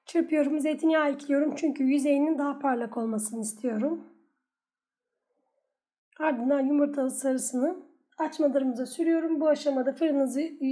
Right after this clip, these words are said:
fırınımızı yüz seksen dereceye alt üst ayarda ısınmak için açtım ve açmalarımı bu şekilde böyle kıpkırmızı olana dek pişirdim.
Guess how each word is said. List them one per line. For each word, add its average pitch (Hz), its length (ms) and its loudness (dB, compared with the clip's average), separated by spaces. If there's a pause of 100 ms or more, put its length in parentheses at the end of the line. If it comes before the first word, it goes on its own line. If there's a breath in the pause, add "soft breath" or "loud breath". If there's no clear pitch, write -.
(120)
fırınımızı 285 420 4
yüz 285 120 0
seksen 285 440 0
dereceye 262 560 0 (1040 loud breath)
alt 294 280 2
üst - 200 -16
ayarda 262 640 0
ısınmak 269 440 0
için 262 320 -4
açtım 320 600 0 (160)
ve 294 480 2
açmalarımı 262 800 0
bu 311 60 2
şekilde 285 680 0
böyle 254 280 -2 (360)
kıpkırmızı 262 540 0
olana 240 280 0
dek 330 240 -4
pişirdim. 269 580 -4